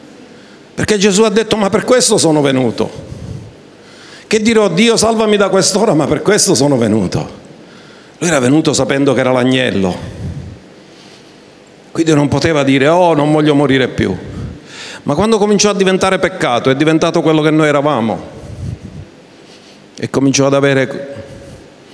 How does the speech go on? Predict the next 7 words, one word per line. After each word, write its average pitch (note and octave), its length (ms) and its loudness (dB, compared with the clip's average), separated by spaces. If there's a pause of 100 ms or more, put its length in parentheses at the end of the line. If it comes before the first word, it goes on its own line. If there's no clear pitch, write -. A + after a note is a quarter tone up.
(720)
non C#3 300 2
la D3 80 2
stessa A#2+ 580 -2 (800)
chiarezza B2+ 560 0
che A#2 120 -2
aveva A#2+ 260 0
sempre. F2 540 -4